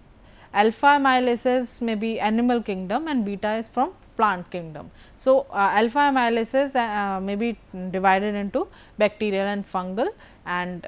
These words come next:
uh, catalysis used to convert hydrogen peroxide into water and oxygen, and the tests need to be performed to confirm the presence of catalyst.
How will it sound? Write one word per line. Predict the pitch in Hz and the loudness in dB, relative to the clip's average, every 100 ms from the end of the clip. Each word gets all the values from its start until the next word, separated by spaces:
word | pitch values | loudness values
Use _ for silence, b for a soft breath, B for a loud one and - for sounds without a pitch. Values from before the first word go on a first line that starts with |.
| - | -12
uh, | 185 175 214 | -10 -8 -2
catalysis | 214 247 254 240 254 220 | 4 4 4 2 -2 -2
used | 226 220 - | -2 -4 -4
to | 233 208 | -6 -6
convert | - 196 196 202 | -6 -4 -2 -4
hydrogen | - 190 185 208 226 277 | -2 -4 -2 -2 -2 -2
peroxide | 226 202 190 - 190 202 247 | -2 -4 -4 -6 -6 -4 -4
into | 208 185 | -6 -8
water | 175 170 180 | -10 -10 -10
and | 208 196 | -12 -10
oxygen, | 165 - - 220 220 339 403 B B B - | -12 -14 -8 -6 -4 -6 -8 B B B -8
and | 196 185 165 - | -6 -6 -10 -10
the | 180 - | -10 2
tests | 220 240 240 - | 8 8 6 2
need | 233 226 | 2 2
to | 247 | -2
be | 226 | -4
performed | 214 208 - 208 202 | -2 -6 -4 -4 -4
to | 214 | -8
confirm | 202 190 208 196 | -8 -10 -8 -8
the | 196 | -8
presence | 196 185 180 175 | -8 -8 -10 -12
of | - | -12
catalyst. | 180 175 233 285 392 - | -12 -4 -2 -2 -6 -10